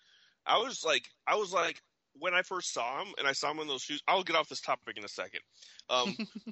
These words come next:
Speaker 1: I first <laughs> saw him in those shoes, I was like, "I hope to God this is a good guy." He wasn't, but I was <laughs> hoping he was 'cause I was like, "His shoes. We could have another," you know how, like, Canada has a really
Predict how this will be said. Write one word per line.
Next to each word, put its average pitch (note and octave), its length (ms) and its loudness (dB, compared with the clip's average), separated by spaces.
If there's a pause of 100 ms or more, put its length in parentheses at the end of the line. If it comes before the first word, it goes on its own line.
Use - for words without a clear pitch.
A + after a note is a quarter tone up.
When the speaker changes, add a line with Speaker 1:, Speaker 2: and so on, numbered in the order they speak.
Speaker 1:
I E3+ 100 2
first - 280 0
<laughs> - 0 -
saw - 240 4
him A3+ 80 2
in F#3+ 60 0
those D#3+ 120 2
shoes, F#3 300 -4
I F3+ 100 2
was D3+ 140 0
like, D3 200 0 (200)
"I F#3 100 0
hope D#3+ 280 -6
to D3+ 100 -4
God C3 260 4
this B2+ 140 -12
is B2+ 40 -6
a B2 60 -6
good A#2 260 -6
guy." G#2+ 200 4 (260)
He E3+ 100 -16
wasn't, A#2+ 340 -4 (520)
but C3 240 4 (420)
I B2 120 0
was B2+ 200 -4
<laughs> - 0 -
hoping E3 360 0
he D3+ 120 -2
was C3 340 2
'cause C#3+ 220 -6
I B2+ 60 0
was B2 140 -4
like, A#2 180 -2
"His D3+ 160 -6
shoes. C#3+ 580 -4 (480)
We F#3 120 -2
could G3 160 2
have F3+ 160 6
another," F3 400 2 (180)
you F3+ 80 2
know A3 60 4
how, B3 100 4
like, F3+ 200 4
Canada F#3+ 460 4
has F3 200 2
a D#3 40 -8
really F3 320 -4